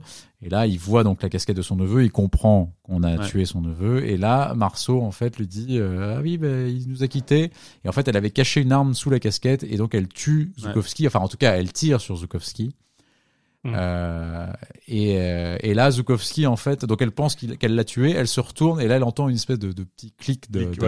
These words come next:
Speaker 2: ouais.
Speaker 1: qu'on arme, euh, qu'on, on, on entend le, le petit cliquetis d'une arme.
Speaker 2: Et car en fait, dans
Speaker 1: Mm.
Speaker 2: la canne
Speaker 1: Dans la
Speaker 2: de
Speaker 1: canne de
Speaker 2: Zukovsky,
Speaker 1: Zukovsky,
Speaker 2: il y a un revolver.
Speaker 1: Un fusil,
Speaker 2: Un
Speaker 1: enfin,
Speaker 2: fusil,
Speaker 1: genre une
Speaker 2: ouais.
Speaker 1: espèce de fusil.
Speaker 2: Ouais.
Speaker 1: Et là, on pense, donc, il dirige le fusil vers Electra.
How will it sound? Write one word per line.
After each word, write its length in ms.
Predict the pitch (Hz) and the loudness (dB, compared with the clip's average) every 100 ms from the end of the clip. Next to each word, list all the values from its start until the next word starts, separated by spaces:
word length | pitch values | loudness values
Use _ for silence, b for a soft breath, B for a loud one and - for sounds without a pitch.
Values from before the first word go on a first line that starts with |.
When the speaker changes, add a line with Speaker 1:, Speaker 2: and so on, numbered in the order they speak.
| 90 | 0
Speaker 2:
ouais. 60 | 87 | -2
Speaker 1:
qu'on 200 | 107 101 | 0 4
arme, 300 | 127 123 117 | 6 6 4
euh, 200 | 98 92 | 2 0
qu'on, 140 | 87 92 | 0 0
on, 220 | 90 92 92 | 0 0 0
on 60 | 92 | -2
entend 160 | 95 117 | 0 0
le, 100 | 90 | -2
le 220 | 90 92 | -4 -8
petit 240 | - 123 | -8 -8
cliquetis 380 | 110 127 - 139 | -4 -6 -2 -2
d'une 180 | 107 107 | 2 6
arme. 320 | 147 160 101 - b | 6 4 2 -4 b
Speaker 2:
Et 60 | 92 | -6
car 220 | 123 110 | -2 0
en 60 | - | 0
fait, 180 | 165 | 0
dans 160 | 123 165 | 0 0
Speaker 1:
Mm. 40 | |
Speaker 2:
la 80 | 131 | 0
canne 380 | - 202 196 127 110 95 | 0 0 0 -2 -6 -6
Speaker 1:
Dans 40 | |
la 120 | 92 101 | -6 -2
Speaker 2:
de 100 | 107 | 2
Speaker 1:
canne 220 | 214 196 | 4 4
de 140 | 165 127 | 4 4
Speaker 2:
Zukovsky, 60 | 110 113 98 - - | 2 2 0 0 0
Speaker 1:
Zukovsky, 220 | 190 254 - - | 0 -4 -14 -14
Speaker 2:
il 100 | 113 | -6
y 80 | 131 | -2
a 260 | 180 - _ - | -2 -4 _ -8
un 140 | 143 113 | -6 -4
revolver. 520 | 139 143 123 117 - - | -4 -2 -2 -4 -4 -8
Speaker 1:
Un 80 | 104 | -8
fusil, 400 | - 104 104 120 | -6 -4 -2 -2
Speaker 2:
Un 40 | |
Speaker 1:
enfin, 100 | 107 | -2
Speaker 2:
fusil, 120 | 87 | -2
Speaker 1:
genre 100 | 101 | 0
une 60 | 101 | 0
Speaker 2:
ouais. 40 | 90 | -2
Speaker 1:
espèce 160 | 107 | -4
de 40 | 101 | -4
fusil. 320 | - 101 117 | -4 -4 -4
Speaker 2:
Ouais. 100 | 156 B B B B _ - | -4 B B B B _ -6
Speaker 1:
Et 60 | |
là, 120 | 123 143 | 0 0
on 120 | 104 | -2
pense, 300 | - 131 120 | -4 -4 -4
donc, 160 | 107 | -6
il 220 | - 147 107 | -6 -4 0
dirige 360 | 151 180 160 | 2 4 4
le 80 | 131 | 2
fusil 420 | - 143 143 151 | 0 -2 0 2
vers 160 | 131 110 | 4 4
Electra. 640 | 107 - - 127 185 - | 2 0 0 0 0 -4